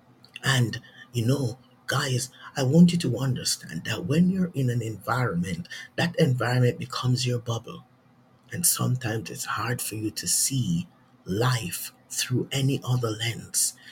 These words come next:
because this has now become your norm. Throughout those years, I was able to experience the unfortunate thing of seeing several of my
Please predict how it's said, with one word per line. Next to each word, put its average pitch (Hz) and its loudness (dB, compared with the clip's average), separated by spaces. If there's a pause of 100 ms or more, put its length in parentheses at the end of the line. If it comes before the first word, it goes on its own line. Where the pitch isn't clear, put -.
(120)
because - -4
this 135 0
has 101 -2
now 104 -6
become 95 -6
your 92 0
norm. 92 -4 (2250)
Throughout 104 -6
those 101 -4
years, 90 -2 (2000)
I 104 0
was 101 0
able 110 0
to - -4
experience 104 -2
the - -4
unfortunate 95 -4 (560)
thing 101 4
of 85 -6
seeing 104 2
several 120 2
of - -8
my 92 -4